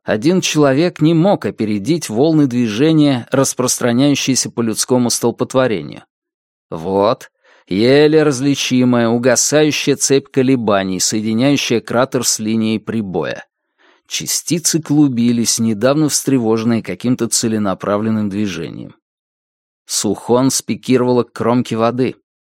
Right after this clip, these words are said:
Обращённые к небесам лица, серые и сверкающие в светоуловителях, следили за её курсом, словно подсолнухи, поворачивающиеся за солнцем. Кроме одного,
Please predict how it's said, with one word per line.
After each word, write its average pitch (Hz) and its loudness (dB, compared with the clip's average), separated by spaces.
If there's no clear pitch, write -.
Обращённые 151 -2
к - -4
небесам 131 2
лица, 143 -6
серые 135 0
и - -10
сверкающие 127 0
в - -2
светоуловителях, 110 -2
следили 143 0
за 147 4
её 147 4
курсом, 123 -2
словно 147 2
подсолнухи, 107 -2
поворачивающиеся 113 -2
за 98 -4
солнцем. - -8
Кроме 175 0
одного, 160 0